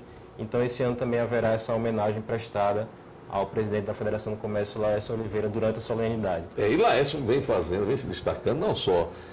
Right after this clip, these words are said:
Speaker 2: em nível local, como em nível nacional, como um deputado federal atuante e sempre antenado e buscando soluções para o setor. É óbvio que Laércio é empresário, ele tem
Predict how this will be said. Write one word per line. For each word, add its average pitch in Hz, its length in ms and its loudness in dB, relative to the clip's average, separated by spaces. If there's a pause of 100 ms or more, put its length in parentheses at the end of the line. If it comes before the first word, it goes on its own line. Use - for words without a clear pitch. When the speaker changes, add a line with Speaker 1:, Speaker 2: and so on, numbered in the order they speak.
Speaker 2:
em 104 160 2
nível 98 320 2
local, 110 460 4
como 110 320 -2
em 95 80 0
nível 95 300 -2
nacional, 95 600 0 (380)
como 107 480 0
um 113 40 -2
deputado 101 440 2
federal 101 300 4
atuante 110 640 2
e 95 540 0
sempre 123 720 0
antenado 113 840 4
e 107 60 4
buscando 104 440 0
soluções 110 520 0
para - 140 -6
o 123 40 -2
setor. 92 420 0 (200)
É - 120 2
óbvio 98 240 2
que 180 100 0
Laércio 101 360 2
é - 20 0
empresário, 127 640 4
ele 160 100 4
tem 113 400 2